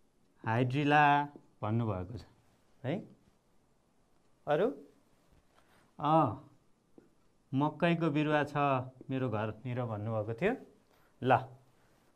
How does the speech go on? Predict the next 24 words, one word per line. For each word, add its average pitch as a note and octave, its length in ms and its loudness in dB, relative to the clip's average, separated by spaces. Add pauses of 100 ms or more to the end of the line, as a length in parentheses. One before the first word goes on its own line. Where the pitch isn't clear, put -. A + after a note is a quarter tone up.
(140)
भाइ C3+ 140 8
बहिनीहरू, F3 340 4
यहाँहरूले D3 840 4
आफ्नो D3 300 2
घर B2 240 4
वरपर C#3+ 380 2
भएका G2 400 -2 (380)
थुप्रै F#3+ 440 4
वनस्पतिहरूका C3 1000 4
नाम, A#2 280 0 (480)
बोट B2+ 140 2
बिरुवाहरूको A#2 500 2
नाम A2 280 -2
भन्नुभयो। G2 600 0 (320)
अब A#3 120 12
एकपटक A3 460 12
हेर्नुहोस् A#2 380 4
त, D3+ 220 4
यी G3 120 2
वनस्पतिहरू F3 880 6 (1200)
कहाँ E3 240 12
कहाँ E3+ 280 6
पाइन्छन् D3+ 400 -4
होला? B2+ 320 2